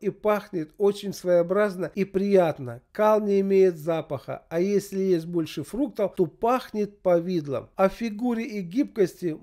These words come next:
можете судить по моей фотографии. Кстати, рисунок в книге с подписью Генеша сделан мной с моей же фотографии, где я сижу в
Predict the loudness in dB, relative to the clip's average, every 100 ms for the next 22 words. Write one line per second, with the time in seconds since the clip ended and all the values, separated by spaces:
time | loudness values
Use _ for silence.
0 | -16 0 0 0 -2 -6 -4 -6 -4 -6
1 | -2 0 2 2 2 -2 2 2 2 0
2 | -4 -10 -14 -18 2 2 4 2 0 0
3 | -2 2 0 0 -10 -4 -2 0 -2 -6
4 | -18 -18 0 0 0 -4 -8 -6 -4 -4
5 | -4 -4 -6 -10 -10 0 4 6 4 2
6 | -2 0 0 -2 -10 -6 0 2 0 -2
7 | -4 -4 -4 -4 0 0 -2 -8 -10 -4
8 | -2 -2 -4 -6 -2 -2 -2 -6